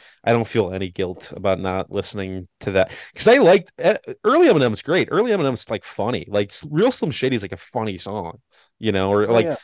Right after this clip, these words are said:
Speaker 1: I like Without Me a lot. I think Without Me is actually, like, really funny. Um,
Speaker 2: Oh,
Speaker 1: for
Speaker 2: yeah, no.
Speaker 1: <laughs> his
Speaker 2: O G
Speaker 1: hit music.
Speaker 2: Eminem went hard. He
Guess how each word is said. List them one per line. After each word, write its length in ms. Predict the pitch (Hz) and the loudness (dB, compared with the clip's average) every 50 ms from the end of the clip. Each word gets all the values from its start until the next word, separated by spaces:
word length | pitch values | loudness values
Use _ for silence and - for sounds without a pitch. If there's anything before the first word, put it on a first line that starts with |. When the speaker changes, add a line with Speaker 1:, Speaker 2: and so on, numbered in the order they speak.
| _ _ _ _ _ | _ _ _ _ _
Speaker 1:
I 100 | 143 185 | 2 4
like 200 | 254 277 185 147 | 4 4 4 2
Without 320 | 175 165 - 135 113 101 | 0 2 4 2 2 2
Me 140 | 101 107 113 | 0 0 0
a 60 | 107 | 0
lot. 200 | 95 92 87 87 92 | 0 0 -2 -2 -2
I 40 | |
think 180 | 92 - 151 123 | -4 -4 -2 -2
Without 300 | 113 110 117 110 95 78 | -2 0 2 0 0 -2
Me 120 | 92 98 | -4 -8
is 120 | 104 98 98 | -8 -8 -6
actually, 280 | 90 85 - - 95 | -8 -8 -6 -6 -6
like, 160 | 87 85 82 - | -6 -6 -4 -6
really 160 | 92 87 87 | -6 -6 -6
funny. 400 | - - 98 95 90 90 87 82 - _ _ _ _ _ _ _ _ _ _ _ _ _ _ _ _ _ _ _ _ _ _ _ _ _ - | -8 -8 -10 -8 -8 -8 -10 -12 -16 _ _ _ _ _ _ _ _ _ _ _ _ _ _ _ _ _ _ _ _ _ _ _ _ _ 2
Um, 260 | 123 117 110 107 104 | 4 4 4 4 4
Speaker 2:
Oh, 80 | - - | 2 2
Speaker 1:
for 100 | 123 110 | 4 2
Speaker 2:
yeah, 60 | 101 | 2
no. 200 | - 175 160 - | 2 -2 -4 -6
Speaker 1:
<laughs> 40 | - | -8
his 100 | 117 - - | -14 -6 -4
Speaker 2:
O 100 | 220 247 | -2 -2
G 280 | 202 151 127 226 226 - | -2 -2 -2 -2 0 0
Speaker 1:
hit 100 | 139 143 | 0 2
music. 220 | 165 175 170 160 | 2 2 2 2
Speaker 2:
Eminem 240 | 156 170 165 147 127 | 2 0 0 0 0
went 200 | 120 131 139 - - | 0 -2 -2 -2 -4
hard. 520 | - - 135 151 - 120 101 82 76 71 | -4 2 4 4 6 4 2 0 -4 -12
He 320 | - - - 170 208 220 | -18 -12 -8 -6 -6 -6